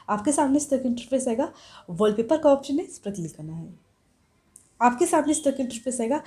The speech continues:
वॉलपेपर सर्विस का ऑप्शन मिल रहा है, इस पर क्लिक करना है। इसमें दो ऑप्शन आपको मिलता है, एक है डायनामिक लॉक स्क्रीन वॉलपेपर and सनसेट, यहाँ पर Samsung ग्लोबल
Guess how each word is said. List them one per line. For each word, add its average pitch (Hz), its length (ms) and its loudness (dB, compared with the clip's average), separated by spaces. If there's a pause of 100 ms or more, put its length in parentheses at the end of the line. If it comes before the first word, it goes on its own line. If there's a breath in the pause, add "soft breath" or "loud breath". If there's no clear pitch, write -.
(360 loud breath)
वॉलपेपर 262 500 4
सर्विस 247 420 -2
का 226 120 -2
ऑप्शन 185 300 -4
मिल 170 180 -4
रहा 170 120 -2
है, 285 60 2
इस - 120 -8
पर 208 120 -6
क्लिक 190 240 -8
करना 160 180 -8
है। 160 240 -6 (720 loud breath)
इसमें 330 280 2
दो 262 120 8
ऑप्शन 262 320 0
आपको 202 200 -4
मिलता 156 260 -6
है, 175 140 -6
एक 233 220 -2
है 294 80 0
डायनामिक 214 500 2
लॉक 214 160 -4
स्क्रीन 247 280 -8
वॉलपेपर 262 420 2 (160)
and 196 220 -4 (320 loud breath)
सनसेट, 247 580 0
यहाँ 190 180 -4
पर 180 280 -6 (540 soft breath)
Samsung 226 420 2 (1200)
ग्लोबल 220 520 2